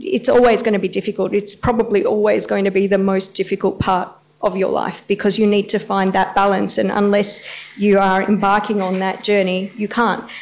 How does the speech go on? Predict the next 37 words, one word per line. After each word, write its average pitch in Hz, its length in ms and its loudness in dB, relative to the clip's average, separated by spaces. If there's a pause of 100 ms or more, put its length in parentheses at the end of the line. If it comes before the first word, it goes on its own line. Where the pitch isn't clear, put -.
(160)
Um, 220 320 4
as 254 160 4
a 262 40 0
female 220 380 2
as 208 160 2
well, 208 200 2
you 247 160 0
can't 254 320 -2
predict 214 400 -2
whether 208 160 2
you're 208 180 2
going 202 280 2
to 202 100 -4
have 190 240 -4
an 214 100 -2
easy 202 260 0
or 185 120 2
a 190 60 2
difficult 190 380 -4
pregnancy, 196 640 -2 (400)
right? 226 380 0 (240)
And 226 160 4
in 233 120 6
surgical 240 460 2
training, 208 380 0
I've 208 160 0
seen 208 400 2
some 208 240 0
of 202 80 0
my 208 140 2
colleagues 202 580 0
have 214 300 -4
to 214 140 0
interrupt 220 560 2
their 202 120 2
terms 202 680 0 (340)
because 208 600 2